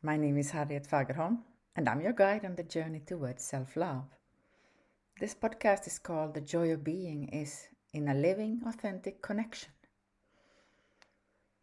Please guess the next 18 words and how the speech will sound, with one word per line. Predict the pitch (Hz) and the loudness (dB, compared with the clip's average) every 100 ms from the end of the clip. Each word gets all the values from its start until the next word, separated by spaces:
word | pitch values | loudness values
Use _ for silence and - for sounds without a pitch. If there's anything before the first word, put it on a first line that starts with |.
| _ _ _ _ _ _ _ _ _ _ | _ _ _ _ _ _ _ _ _ _
How | - 151 | -2 2
much | 247 381 - | 2 0 -4
thought | - 247 196 | 2 4 4
have | - 165 | 2 -4
you | 151 | -4
given | 143 160 151 143 143 139 - _ _ | -2 -2 0 0 0 -4 -14 _ _
to | - | -8
the | 151 | -6
fact | 151 165 156 156 - | -2 0 0 -2 -10
that | 131 139 - - - _ _ _ _ _ | -8 -8 -12 -20 -20 _ _ _ _ _
you | 139 147 | -2 0
exist | 147 - 175 - | 0 -2 -8 -4
in | 147 135 | 0 0
relationships? | 135 135 135 127 - 110 - - - _ _ _ _ _ _ _ _ _ _ _ _ _ _ _ _ _ _ _ _ _ _ _ _ _ _ - | 0 -2 -2 -4 -6 -8 -10 -14 -16 _ _ _ _ _ _ _ _ _ _ _ _ _ _ _ _ _ _ _ _ _ _ _ _ _ _ -8
You | 151 165 | 0 8
are | 160 165 165 | 10 10 8
a | 151 | 4
relation | 139 139 143 - - - | 6 6 6 2 -8 -8